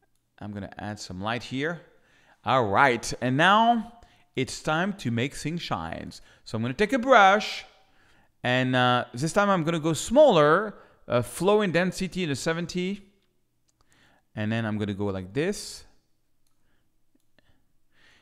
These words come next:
Yeah, I hope you read my book, The Natural Drama. It's, uh, it's a very short book, and I try to make Lightroom actually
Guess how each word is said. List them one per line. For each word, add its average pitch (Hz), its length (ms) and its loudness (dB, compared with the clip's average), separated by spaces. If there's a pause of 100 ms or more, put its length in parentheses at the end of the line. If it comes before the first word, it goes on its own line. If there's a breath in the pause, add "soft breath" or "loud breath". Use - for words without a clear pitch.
(140 soft breath)
Yeah, 131 220 6
I 170 40 8
hope 196 220 4
you 185 120 2
read 190 140 0
my 170 200 2
book, 139 400 -2
The 120 220 -2
Natural 131 500 -2
Drama. 131 560 0
It's, 110 260 -8
uh, 98 460 -2
it's 117 160 -10
a - 20 -6
very 208 220 0
short 151 320 0
book, 127 340 0 (360 loud breath)
and 156 160 0
I 190 60 6
try 208 340 -2
to 254 160 -6
make 202 220 -8
Lightroom 180 480 -4 (100)
actually 151 480 -8